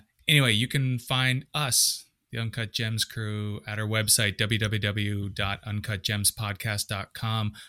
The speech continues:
where you will find all of our stuff. So there's two years of episodes on there. There are fifty Patreon conversations. Uh, so there's lots of good stuff. Check that out. Um, Ian, where can the good people find you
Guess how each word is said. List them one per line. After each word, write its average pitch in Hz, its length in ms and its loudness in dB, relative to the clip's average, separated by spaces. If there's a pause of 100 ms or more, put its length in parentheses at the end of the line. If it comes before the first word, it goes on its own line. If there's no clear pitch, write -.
where 110 140 -4
you 104 180 -2
will 104 100 -2
find 113 380 -2
all 113 260 0
of 113 100 -2
our 110 140 -2
stuff. 101 460 -2
So 101 420 -4 (340)
there's 110 420 -2 (220)
two 120 220 -4
years 113 340 -2
of 95 100 -6
episodes 113 500 -2
on 98 180 -4
there. 87 220 -4
There 101 180 -4
are 95 60 -6
fifty 127 420 -4
Patreon 123 720 0
conversations. 92 960 -4 (480)
Uh, - 180 -8
so - 140 0
there's 95 140 -2
lots 107 260 -2
of 110 80 -4
good 110 160 -4
stuff. - 340 -2
Check - 360 -6
that 104 240 -4 (120)
out. 127 200 -4 (460)
Um, 117 460 -2 (200)
Ian, 131 420 0
where 101 240 -2
can 120 380 -4
the 120 60 -4
good 120 200 -4
people 131 280 -6
find 131 320 -2
you 143 340 -6